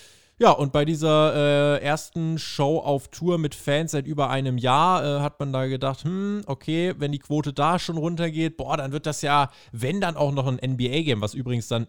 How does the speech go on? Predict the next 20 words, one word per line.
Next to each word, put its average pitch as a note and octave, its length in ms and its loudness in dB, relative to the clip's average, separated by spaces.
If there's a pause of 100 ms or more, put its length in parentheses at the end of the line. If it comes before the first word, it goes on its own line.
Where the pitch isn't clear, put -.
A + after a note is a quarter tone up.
(100)
über E3 240 0
zehn D#3+ 340 -2
Millionen C#3 420 0
gesehen G2+ 360 -2
haben F#2+ 280 -2
in, G2 220 -6
im G2+ 160 -6
Schnitt, - 320 -4 (380)
ähm, A2 560 0
wenn A#2 200 -4
das B2 200 -2
dann B2+ 160 0
läuft, B2 320 2
boah, A2 180 -2
dann A2 160 -2
wird's G#2 180 -2
nochmal G#2+ 200 -2
richtig A#2+ 260 -6
schwierig. G#2+ 400 -2 (420)
Ja, C3 240 2